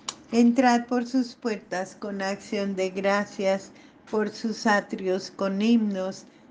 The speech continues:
dándole gracias y bendiciendo su nombre.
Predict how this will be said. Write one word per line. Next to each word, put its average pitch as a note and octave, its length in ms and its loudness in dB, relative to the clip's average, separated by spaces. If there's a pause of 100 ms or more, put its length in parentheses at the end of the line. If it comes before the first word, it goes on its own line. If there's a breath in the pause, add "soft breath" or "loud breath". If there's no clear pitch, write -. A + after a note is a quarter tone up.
(180)
dándole G3+ 680 -6
gracias G#3+ 800 -4
y G#3 120 -6
bendiciendo G3+ 1160 -4
su G3+ 220 -8
nombre. F#3 640 -6